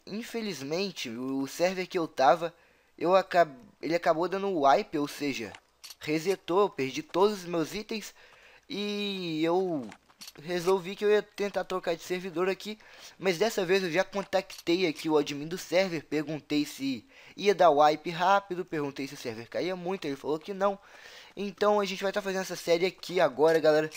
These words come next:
Eu já peguei alguns itens aqui, ó, deixa eu mostrar ali meu baú pra vocês. Fiz essa casinha rápida, a porta é até de madeira mesmo, só pra gente tá guardando nossos itens aqui.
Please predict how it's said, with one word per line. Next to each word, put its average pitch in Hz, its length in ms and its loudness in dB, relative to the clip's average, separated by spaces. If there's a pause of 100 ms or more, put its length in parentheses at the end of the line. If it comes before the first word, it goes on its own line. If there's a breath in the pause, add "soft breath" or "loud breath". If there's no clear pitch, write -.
(280 loud breath)
Eu 143 80 -2
já 170 100 0
peguei 165 260 -2
alguns 156 360 -2
itens 147 300 -6
aqui, 143 320 -4
ó, 139 120 2 (120)
deixa 127 200 -8
eu 127 40 -8
mostrar 127 300 -2
ali 127 160 -2
meu 127 160 -6
baú 120 260 0
pra 113 100 -14
vocês. 131 480 -4 (380 soft breath)
Fiz 170 140 -6
essa 208 180 -2
casinha 185 320 2
rápida, 135 560 -2 (260)
a 113 80 2
porta 147 380 0
é - 20 2
até 143 220 0
de 170 100 -6
madeira 123 440 -4
mesmo, 147 340 -8 (500 loud breath)
só - 120 -4
pra 180 100 -2
gente 185 160 -6
tá 170 60 -2
guardando 160 260 0
nossos 156 320 -8
itens 147 240 -8
aqui. 175 320 -8